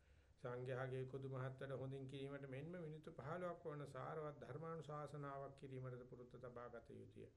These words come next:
කරන හැම වැඩක්ම ක්‍රමානුකූලවත් හොඳට පිරිසුදුවට ආත්ම කිරීමට හිතර ගත යුතුය. ආගන්තුකෝ පැවින්න පැවිදි පින්වතුන්ට වත් දැක්වීම ඔබ ගිනු-,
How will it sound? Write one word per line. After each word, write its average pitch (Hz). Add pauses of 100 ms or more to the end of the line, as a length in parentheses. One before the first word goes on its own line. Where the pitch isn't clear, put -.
(640)
කරන 127
හැම 131
වැඩක්ම 135
ක්‍රමානුකූලවත් 143 (220)
හොඳට 135
පිරිසුදුවට 139
ආත්ම 123
කිරීමට 131
හිතර 120
ගත 113
යුතුය. 107 (720)
ආගන්තුකෝ 123
පැවින්න 127
පැවිදි 127
පින්වතුන්ට 131
වත් 131
දැක්වීම 160 (220)
ඔබ 123
ගිනු-, 147